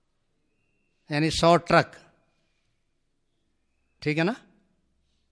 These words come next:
तो एक किलो भर केंचुआ इतने लिए जिम्मेदार है कि वो दो साल बाद पूरे गांव के कूड़े को खाने की स्थिति में होगा।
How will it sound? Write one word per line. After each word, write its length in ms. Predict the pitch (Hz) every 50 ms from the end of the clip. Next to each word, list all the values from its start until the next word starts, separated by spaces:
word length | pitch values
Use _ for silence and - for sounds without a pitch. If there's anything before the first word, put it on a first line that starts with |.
| _ _ _ _ _ _ _ _ _ _ _ _ _ _ _ _ _ _ _ _ _ _ _ _ _ _ _
तो 520 | - 202 220 226 240 247 254 240 - - - -
एक 340 | 180 196 226 233 226 - -
किलो 280 | - 175 175 185 226 226
भर 180 | - 233 240 220
केंचुआ 480 | 226 196 185 185 170 - 185 202 220 220
इतने 340 | 202 185 - - 214 220 226
लिए 200 | 214 214 220 214
जिम्मेदार 520 | 185 196 190 185 185 180 180 180 175 170 147
है 420 | 151 147 147 156 185 208 - - - - _ _ _ _ _ _ _ _ _ _ _ _ _ _ _ _ _ _ _ _ _ _ _ _ _ _ _ _ _ _ _ _ _ _ _ _
कि 100 | - 190
वो 140 | 190 202 226
दो 240 | 190 170 185 190 202
साल 280 | 185 - 202 208 208 196
बाद 300 | 170 175 175 190 208 202 208
पूरे 260 | - 180 180 202 208
गांव 240 | 185 175 170 175 175
के 160 | 160 - 202
कूड़े 340 | 185 - 170 160 160 160 160
को 160 | 156 - 202 214
खाने 320 | - - 156 156 156 160
की 160 | 156 202 190
स्थिति 260 | 165 - 156 143 151 156
में 80 | 143 127
होगा। 240 | 123 110 110 95